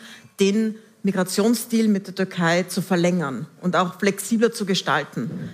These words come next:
Griechenland will der Türkei noch mal drei Milliarden Euro geben. Es geht darum, dass die Türkei Migrationsbewegungen auffängt und abhält, Menschen abhält, davon nach Europa zu kommen. Äh,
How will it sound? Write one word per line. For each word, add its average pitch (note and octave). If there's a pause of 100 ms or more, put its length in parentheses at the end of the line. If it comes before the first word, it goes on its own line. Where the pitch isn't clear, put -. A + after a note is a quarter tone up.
(120)
Griechenland F#3+
will F#3
der F#3+
Türkei F#3+
noch F#3
mal F3+
drei F3+
Milliarden F3
Euro F3+
geben. F3+ (260)
Es -
geht G#3
darum, G#3+
dass G3+
die G3
Türkei F3+
Migrationsbewegungen F3+
auffängt F3+
und F#3
abhält, -
Menschen E3+
abhält, F3
davon E3
nach D#3+
Europa D#3
zu -
kommen. C#3 (580)
Äh, F3+